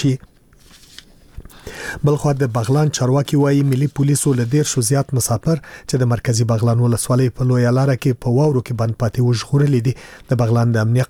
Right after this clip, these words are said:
قومندانۍ ویاند احمد جاوید بشارت رسنیو ته په یو استول شوي پیغام کې د دې عملیاتو په اړه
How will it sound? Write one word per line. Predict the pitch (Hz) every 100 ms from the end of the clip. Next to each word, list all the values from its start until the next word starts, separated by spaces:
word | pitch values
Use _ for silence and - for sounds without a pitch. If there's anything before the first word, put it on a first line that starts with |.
| 123
قومندانۍ | 120 113 113 123 113
ویاند | 120 135 147 -
احمد | 110 131 113
جاوید | 120 131 120 117
بشارت | - 127 139 - - - - 143
رسنیو | - 147 143 -
ته | 135 127
په | 135 123
یو | 120 123 - 113
استول | - 127 123 117 -
شوي | 151 131 - _ _ - - -
پیغام | 123 120 151 160 151
کې | 160 135
د | 120
دې | 139 143 135 - 120
عملیاتو | 117 123 127 - 120
په | 117 - 131
اړه | 127